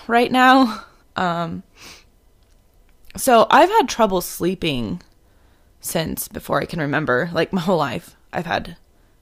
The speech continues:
just a nightmare, no pun intended, of a time trying to get good sleep. And I was literally taking Ambien for probably,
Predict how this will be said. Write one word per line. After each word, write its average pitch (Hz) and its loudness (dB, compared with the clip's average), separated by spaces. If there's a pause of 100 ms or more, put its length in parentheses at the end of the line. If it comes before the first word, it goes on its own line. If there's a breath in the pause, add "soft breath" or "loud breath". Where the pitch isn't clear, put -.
just - -8 (720)
a - -4
nightmare, 165 -4 (120)
no 165 -6
pun - 2
intended, 160 -6
of 170 -2
a 180 -4
time 165 -4 (1000)
trying 226 2
to 196 2
get 185 -2
good 180 -2
sleep. - -8 (600 loud breath)
And 180 0 (580 soft breath)
I 214 2
was 208 2
literally 226 4
taking 202 -2
Ambien 214 0
for 185 -4
probably, 175 -4